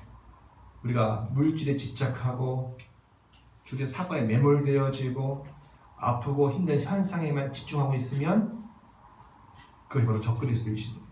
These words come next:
적그리스도이지요. 하나님이 사랑 때문에 나를 영생 주기 위해서 사람이 되셔서 내 안에 오셨다고 하는 이것을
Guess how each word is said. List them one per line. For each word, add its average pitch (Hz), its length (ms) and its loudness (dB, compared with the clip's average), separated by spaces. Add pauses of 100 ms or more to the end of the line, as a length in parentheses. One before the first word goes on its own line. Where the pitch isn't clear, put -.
적그리스도이지요. 120 880 -2 (1300)
하나님이 165 720 -2 (300)
사랑 202 400 -4
때문에 165 460 0
나를 135 240 0
영생 175 480 2
주기 156 340 -4
위해서 151 480 -2 (280)
사람이 180 680 2
되셔서 143 380 -2
내 127 180 2
안에 151 100 0
오셨다고 147 640 0
하는 139 160 -4
이것을 175 640 0